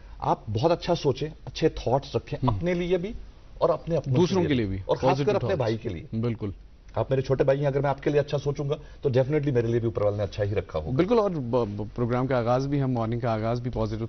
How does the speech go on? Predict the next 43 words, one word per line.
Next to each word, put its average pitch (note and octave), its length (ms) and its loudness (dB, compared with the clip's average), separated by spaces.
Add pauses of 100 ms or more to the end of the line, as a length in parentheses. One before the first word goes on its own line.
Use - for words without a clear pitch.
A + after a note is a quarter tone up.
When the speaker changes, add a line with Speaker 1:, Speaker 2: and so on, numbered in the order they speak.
Speaker 2:
thought G#2+ 140 -2
से A#2+ 140 -4
करते A2 220 -4
हैं, A2 100 -2
positive G#2 320 -4
program G#2+ 340 -4
से B2 120 -6
करते A2 300 -4
हैं A#2 220 -2
और A2 260 -2
positive C3+ 460 0
thought B2+ 160 0
ही C3 60 0
रहना A#2 200 0
चाहिए A2 280 -2
दिन G#2+ 220 -2
भर, B2 60 -4
क्योंकि A2+ 320 -4
positive C#3 360 2
अगर B2+ 140 0
हम B2 100 0
सोचेंगे A#2+ 340 -2
तो A#2 120 -4
हमारी B2 200 0
life C#3 320 2
में C3+ 80 2
जो A#2+ 100 2
है, B2 100 -2 (360)
जो C#3 80 2
things E3 260 2
है, D#3+ 60 4
ऑटोमेटिकली B2 640 0
वो A#2 280 -2
positive A2 360 -2
होंगी। A#2+ 180 0
और C3+ 160 2
ये C3 100 4
भी D3 80 2
Speaker 1:
बिल्कुल। C#3 140 2
Speaker 2:
कहते B2+ 120 0
हैं B2+ 80 0
ना, C#3+ 300 -2
क-, A#2+ 40 -6